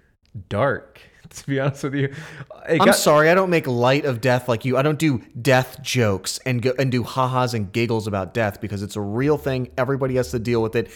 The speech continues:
Speaker 2: It is the one thing that binds us together as a human race because everybody experiences it.
Speaker 1: I thought the one thing that bound us together was the perineum.
Speaker 2: Well, it, I mean
Speaker 1: It bounds our parts together, that's for sure.
Speaker 2: Right. It's the bridge.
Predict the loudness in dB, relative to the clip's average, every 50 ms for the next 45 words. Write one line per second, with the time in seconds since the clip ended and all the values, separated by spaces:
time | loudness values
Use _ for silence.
0 | -20 -10 -4 -2 -2 -2 0 0 -2 -2 0 0 0 0 0 0 0 0 0 0
1 | -2 -2 -4 -4 -4 -2 -2 0 0 0 -2 -2 -4 -6 -6 -8 -6 -4 -2 -2
2 | 0 0 0 -2 -2 -4 -6 -6 -6 -4 -4 -4 -2 -2 -2 -4 -4 -6 -10 -10
3 | -8 -8 -8 -8 -12 -10 -4 0 0 2 2 0 0 0 0 2 2 2 2 0
4 | -2 -4 -6 -8 -6 -4 -2 -2 -2 -2 -2 -4 -6 -8 -12 -12 -12 -14 -16 -16
5 | -18 _ _ _ _ _ _ _ _ _ _ _ _ _ _ -4 -4 -2 -2 -2
6 | -4 -4 -6 -6 -6 -8 -8 -8 -6 -6 -6 -6 -8 -8 -8 -8 -6 -6 -6 -6
7 | -8 -8 -10 -12 -12 -10 -10 -8 -6 -6 -6 -6 -6 -6 -6 -8 -10 -12 -14 _
8 | _ _ _ _ _ _ _ _ _ _ _ _ _ _ _ _ _ _ _ _
9 | _ _ -12 -10 -8 -8 -8 -8 -10 -12 -14 -16 -16 -16 -20 _ _ -10 -8 -8
10 | -8 -8 -8 -8 -10 -8 -6 -6 -4 -4 -4 -6 -6 -8 -10 -10 -10 -10 -8 -6
11 | -6 -4 -4 -4 -6 -8 -10 -14 _ _ _ -8 -6 -6 -6 -8 -10 -14 -18 -16
12 | -14 -14 -12 -10 -10 -10 -10 -8 -10 -10 -10 -10 -12 -14 -16 -16 -10 -8 -6 -6
13 | -6 -6 -8 -8 -10 -10 -10 -8 -8 -8 -8 -6 -4 -4 -2 -4 -4 -8 -10 -16
14 | -18